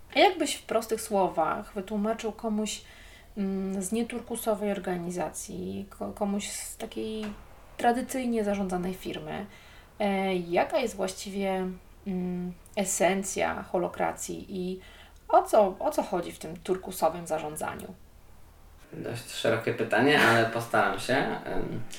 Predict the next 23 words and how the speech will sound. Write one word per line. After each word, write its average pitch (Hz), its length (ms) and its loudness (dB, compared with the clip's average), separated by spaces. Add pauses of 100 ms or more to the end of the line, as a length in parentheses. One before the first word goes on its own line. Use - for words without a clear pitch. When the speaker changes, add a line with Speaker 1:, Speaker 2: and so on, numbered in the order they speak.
(320)
Speaker 2:
tak 107 200 -6
wysokopoziomowo 127 880 6
i 117 80 6
bez 117 260 6
używania 113 500 2
tych - 220 0
buzzwordów, 110 680 4
wydaje 117 200 4
mi 120 80 4
się, 120 140 -6
że 117 60 -6
to - 120 0
jest 113 200 4
bardziej 113 540 6
świadomy 107 520 4
biznes. 107 680 -2 (240)
E, 123 240 -4 (140)
nie 127 140 4
jest 147 160 0
to 135 80 6
rozwiązanie 120 560 6
idealne, 110 600 8
które 98 460 0